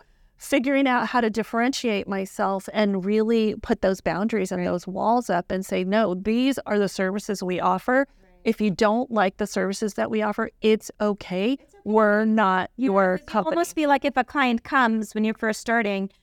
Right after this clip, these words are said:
Speaker 2: you
Speaker 1: You
Speaker 2: have
Speaker 1: have
Speaker 2: to
Speaker 1: to
Speaker 2: take
Speaker 1: take
Speaker 2: on
Speaker 1: up
Speaker 2: everybody.
Speaker 1: Yeah,
Speaker 2: Yeah,
Speaker 1: because
Speaker 2: because
Speaker 1: you're
Speaker 2: you're, These are clients. Like, I don't
Speaker 1: I need the
Speaker 2: Yeah.
Speaker 1: money, and I've gotta take 'em
Speaker 2: Yeah.
Speaker 1: on, and I need the
Speaker 2: But they're
Speaker 1: experience.
Speaker 2: derailing from your core business.
Speaker 1: Exactly.
Speaker 2: Then creates confusion, and then you're all over the place, and it's hard to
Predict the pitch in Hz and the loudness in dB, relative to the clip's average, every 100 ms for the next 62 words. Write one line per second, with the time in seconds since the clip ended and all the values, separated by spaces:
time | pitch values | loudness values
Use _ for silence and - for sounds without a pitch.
0 | _ 254 233 254 226 311 254 320 302 403 | _ -8 -2 2 2 2 0 2 2 4
1 | 311 262 339 302 247 196 165 - 403 427 | 4 4 2 -2 -4 -6 -10 0 2 4
2 | 370 415 330 - 392 440 381 370 311 349 | 4 6 4 2 0 2 2 2 0 0
3 | 359 - 440 453 415 339 349 320 330 339 | -2 -2 -6 -2 -2 2 2 2 2 2
4 | 392 466 480 370 330 554 539 523 480 403 | 4 2 2 2 2 2 0 2 2 4
5 | 370 392 403 415 392 415 403 427 311 285 | 2 4 2 4 0 0 2 2 4 4
6 | 415 392 370 381 403 392 381 330 370 453 | 4 4 4 2 2 0 2 2 4 0
7 | 466 427 381 349 320 320 330 294 285 330 | 0 0 2 2 2 2 2 -2 -2 -2
8 | 269 269 - - 262 240 233 262 214 202 | 2 2 0 -2 0 2 2 0 -2 -2
9 | 202 196 202 165 - 190 165 190 262 - | -2 -2 0 -2 0 0 0 0 -2 -2
10 | 269 240 240 233 - 220 214 269 285 277 | -4 0 0 -2 -4 -4 -2 -2 -2 0
11 | 277 262 247 247 240 220 220 214 214 208 | 0 0 2 2 2 2 0 0 0 2
12 | 226 269 277 254 277 254 247 240 233 233 | 2 2 0 -2 -2 0 0 0 0 -2
13 | 233 214 - 262 240 - 247 233 | -2 -2 0 0 0 -2 -4 -4